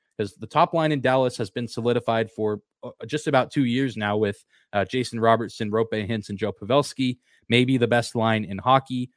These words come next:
Uh, certainly, I, I think in the discussion for a top three or top five line. And then it's Tyler Seguin at that second center position.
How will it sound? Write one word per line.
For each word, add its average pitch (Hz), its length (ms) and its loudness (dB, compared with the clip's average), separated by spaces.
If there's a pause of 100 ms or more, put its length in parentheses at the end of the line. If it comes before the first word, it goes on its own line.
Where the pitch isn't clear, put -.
(140)
Uh, 107 180 -2
certainly, 123 440 0
I, 113 260 0
I 113 40 -4
think 104 320 -8
in 123 140 -4
the 117 60 0
discussion 113 520 -4
for 107 240 -2
a 110 100 -4
top - 340 0
three 110 220 -6
or 101 60 -4
top 110 280 0
five 104 220 -2
line. 120 400 2 (520)
And 123 120 -4
then 120 120 -2
it's 110 100 -10
Tyler 156 300 0
Seguin 139 360 0
at 120 120 -2
that 117 160 -2
second 135 340 -2
center 139 260 -4
position. 95 560 -8